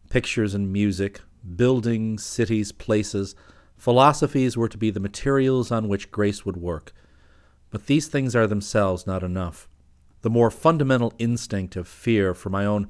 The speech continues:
preservation came in, in a minor sort of way, in this strange, half-imaginary sickness which nobody could diagnose completely.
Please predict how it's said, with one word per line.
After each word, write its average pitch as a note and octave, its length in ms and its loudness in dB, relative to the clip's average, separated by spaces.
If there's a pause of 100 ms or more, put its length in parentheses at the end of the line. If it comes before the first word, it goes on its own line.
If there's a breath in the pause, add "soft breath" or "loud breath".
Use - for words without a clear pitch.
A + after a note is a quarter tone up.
(120)
preservation G2+ 760 0
came F#2 320 -6
in, F2+ 260 -8 (280)
in G#2 100 -6
a G#2 40 0
minor G#2 300 2
sort F#2 240 -6
of E2 100 -12
way, F#2 340 0 (160)
in F#2 160 -8
this F2+ 240 -8 (300 soft breath)
strange, F#2+ 680 -4
half-imaginary F#2+ 840 -6
sickness - 600 -6 (440 soft breath)
which G#2+ 200 -6
nobody G#2+ 340 2
could F#2 220 -6
diagnose F#2+ 520 -2
completely. E2+ 560 -4